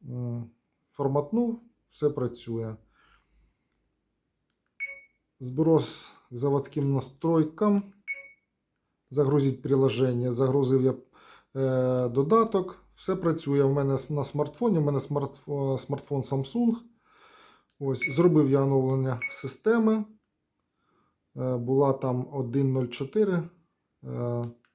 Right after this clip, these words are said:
зараз, зараз яка стоїть, не пам'ятаю.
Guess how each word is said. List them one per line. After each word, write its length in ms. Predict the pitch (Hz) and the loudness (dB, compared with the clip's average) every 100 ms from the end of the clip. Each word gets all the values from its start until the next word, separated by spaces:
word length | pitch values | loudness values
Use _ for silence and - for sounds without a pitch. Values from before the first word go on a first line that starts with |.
| - 554 - _ _ _ | -12 -12 -14 _ _ _
зараз, 1500 | 110 110 127 120 117 - - - - - - - - - - | -12 -4 -2 -2 -4 -10 -14 -14 -16 -16 -18 -18 -18 -20 -20
зараз 640 | 139 123 110 104 110 113 - | -16 -12 -10 -8 -8 -10 -14
яка 180 | 117 113 | -12 -12
стоїть, 400 | - 127 120 120 | -6 -4 -4 -6
не 60 | |
пам'ятаю. 680 | 120 123 156 156 190 151 | -6 -2 -2 2 4 4